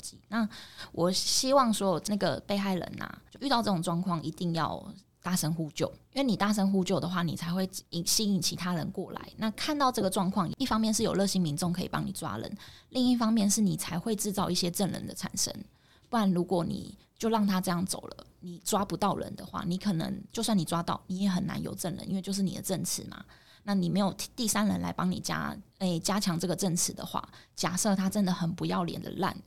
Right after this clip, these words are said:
我觉得在法律上的求-，究责也会有一定的难度。对，那除了呼救之外，我觉得当场就一定要做的一定是报警，或者是你在事发地点的维安团，团队，你要去寻求协助，可能学校的保全啊、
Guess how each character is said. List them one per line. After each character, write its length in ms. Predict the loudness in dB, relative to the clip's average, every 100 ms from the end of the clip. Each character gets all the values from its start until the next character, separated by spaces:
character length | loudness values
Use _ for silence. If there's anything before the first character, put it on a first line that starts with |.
| _ _ _
我 140 | -16
觉 160 | -8 -6
得 120 | -4
在 160 | -2 -2
法 160 | -2
律 120 | -4 0
上 200 | 0 0
的 120 | -2
求-， 200 | -4 -4 -8
究 200 | 0 2
责 260 | 2 -4 -4
也 160 | -4 -2
会 160 | 0
有 100 | 0 -2
一 60 |
定 200 | -4 -4
的 100 | -4
难 220 | -8 -10 -10
度。 140 | -10 -12 -18 _ _ _ _
对， 220 | -8 -6
那 140 | 0 2
除 280 | 2 4 4
了 100 | 4
呼 240 | 2 -2
救 260 | 2 2 2
之 200 | 2 2
外， 180 | 2 0
我 140 | -2
觉 160 | 0 0
得 80 |
当 220 | 2 2 4
场 180 | 2 0
就 220 | -4 -4
一 100 | -2
定 120 | 2
要 100 | 4
做 160 | 4 2
的 120 | 0
一 40 |
定 160 | 4 4
是 80 | 4
报 240 | -2 -4 0
警， 200 | -2 -4 -2
或 100 | 0
者 140 | 2
是 140 | 4 4
你 160 | 4
在 280 | 2 0 0 -6 -8
事 200 | 0 0
发 160 | 4 2
地 160 | 2 -4
点 160 | -6
的 160 | -6 -6
维 160 | -4 -2
安 180 | -2
团， 140 | -2 -6 -8
团 260 | -6 -4
队， 160 | -2 -2
你 80 | -2
要 120 | 0
去 100 | 0
寻 220 | 0 -2
求 200 | -2 0
协 220 | 0 -2
助， 240 | -6 -6 -8 -14 -20 _
可 80 | -4
能 80 | -2
学 140 | 0
校 140 | 2 2
的 60 |
保 180 | 2 -2
全 240 | -2 -4 -2
啊、 200 | -4 -4